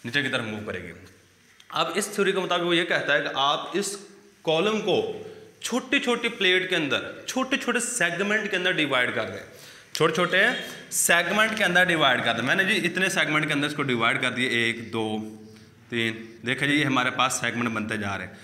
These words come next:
कहता हर एक segment के अंदर equilibrium कायम होना होता है, हर एक segment के अंदर equilibrium कायम होना होता है,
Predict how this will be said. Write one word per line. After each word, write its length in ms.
कहता 140
हर 320
एक 180
segment 540
के 100
अंदर 200
equilibrium 640
कायम 260
होना 180
होता 220
है, 60
हर 120
एक 140
segment 440
के 60
अंदर 520
equilibrium 920
कायम 280
होना 200
होता 240
है, 140